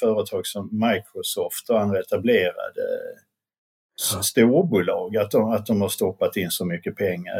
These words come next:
Speaker 1: eller svenska storbolag som Investor. Och det är någonting helt annat än att de plötsligt går och stoppar in så här mycket pengar i, i banker som de inte verkar ha riktig koll på. När de
Speaker 2: Nej.
Speaker 1: köper saker i Sverige så sitter ju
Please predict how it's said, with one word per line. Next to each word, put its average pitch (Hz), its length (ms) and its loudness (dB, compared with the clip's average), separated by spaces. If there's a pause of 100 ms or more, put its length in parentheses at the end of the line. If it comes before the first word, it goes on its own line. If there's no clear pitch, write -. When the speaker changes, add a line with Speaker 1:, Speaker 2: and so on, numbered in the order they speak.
Speaker 1:
eller 98 420 2
svenska 104 720 2
storbolag 92 680 2
som 95 180 -2
Investor. 95 800 0 (720)
Och 113 80 4
det 127 80 6
är 127 60 8
någonting 107 300 2
helt 127 340 4
annat 127 460 2
än 107 80 4
att 107 120 0
de 113 160 0
plötsligt 120 500 0
går 101 220 4
och 101 80 0
stoppar 107 400 0
in 101 100 0
så 113 160 2
här 107 220 2
mycket 110 320 -4
pengar 92 500 0
i, 95 480 -6
i 98 60 -4
banker 120 440 2
som 107 200 0
de 107 260 0
inte 123 400 2
verkar 113 360 4
ha 113 200 6
riktig 104 640 -2 (760)
koll 110 240 6
på. - 380 0 (280)
När 135 100 2
de 135 60 4
Speaker 2:
Nej. 135 100 2
Speaker 1:
köper 120 360 4
saker 156 360 2
i 143 40 0
Sverige 107 520 2
så - 140 -6
sitter 139 380 0
ju 127 100 8